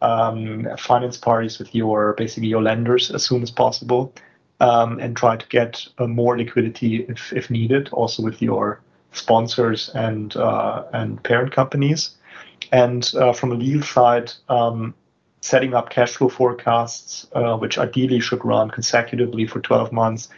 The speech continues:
is a, is a very good thing, uh, to have that in place as, uh, as, uh,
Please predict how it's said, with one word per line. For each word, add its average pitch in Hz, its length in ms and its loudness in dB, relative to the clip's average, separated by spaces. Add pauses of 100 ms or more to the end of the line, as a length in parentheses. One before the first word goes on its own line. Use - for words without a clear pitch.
(440)
is 123 160 2
a, 127 80 6
is 127 120 -4
a 117 40 -2
very 117 180 6
good 117 220 -4
thing, 127 420 2
uh, 127 140 2
to 117 140 -2
have 117 160 2
that 113 160 2
in 113 100 -6
place 117 380 -2
as, 117 400 -4
uh, 120 340 -2
as, - 300 -2
uh, 120 380 2